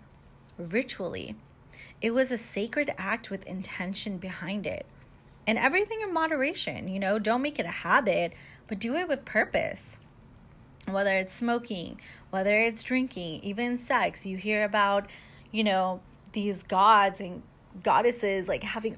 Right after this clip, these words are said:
orgies and stuff, and it wasn't for pleasure. Like, y'all out here having sex. And of course, there's an element of pleasure to it, but there's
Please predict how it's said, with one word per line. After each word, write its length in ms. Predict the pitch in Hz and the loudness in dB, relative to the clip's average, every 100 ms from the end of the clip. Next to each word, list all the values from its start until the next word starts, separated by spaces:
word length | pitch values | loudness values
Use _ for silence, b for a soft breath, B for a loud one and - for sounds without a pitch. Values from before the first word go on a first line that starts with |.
| - | 2
orgies 680 | 220 262 208 185 175 160 - | 4 4 2 -4 -4 -4 -8
and 160 | 180 185 | -8 -8
stuff, 340 | - 180 175 | 0 2 2
and 100 | - | 0
it 100 | 269 | -2
wasn't 360 | 294 359 466 440 | -2 -2 -4 -2
for 120 | 254 | -4
pleasure. 760 | - - 165 160 240 131 113 202 | -4 -8 0 2 2 2 0 2
Like, 220 | 208 208 B B B B | 2 2 B B B B
y'all 180 | 285 427 640 523 | 6 10 10 10
out 180 | 381 339 | 10 8
here 220 | 320 330 | 8 8
having 320 | 320 269 247 | 8 6 4
sex. 240 | 240 233 214 _ - - - | 2 4 2 _ -20 -10 0
And 160 | 285 285 | 2 2
of 240 | - 247 | 2 0
course, 220 | - 311 311 | 2 2 2
there's 280 | 226 214 | 0 0
an 80 | 214 | -2
element 360 | 196 196 196 - | -2 -2 -4 -8
of 100 | - | -6
pleasure 320 | 196 180 196 | -4 -4 -6
to 180 | 214 269 | -6 -2
it, 220 | 320 240 | -2 0
but 240 | 202 196 | 0 0
there's 260 | 208 196 | 0 -4